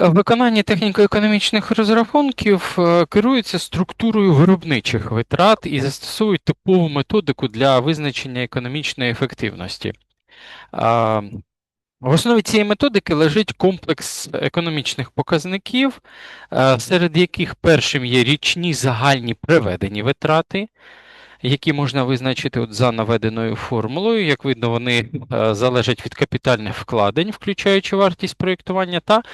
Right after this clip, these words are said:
е, річних експлуатаційних, е, витрат відповідно.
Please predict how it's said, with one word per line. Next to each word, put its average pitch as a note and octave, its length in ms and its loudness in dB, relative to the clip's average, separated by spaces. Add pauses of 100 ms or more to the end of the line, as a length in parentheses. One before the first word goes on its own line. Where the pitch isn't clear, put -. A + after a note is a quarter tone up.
(320)
е, C3 300 4
річних C#3+ 400 -2 (220)
експлуатаційних, C#3 1000 -6
е, A2 540 0 (160)
витрат B2 640 -2
відповідно. A#2+ 680 -4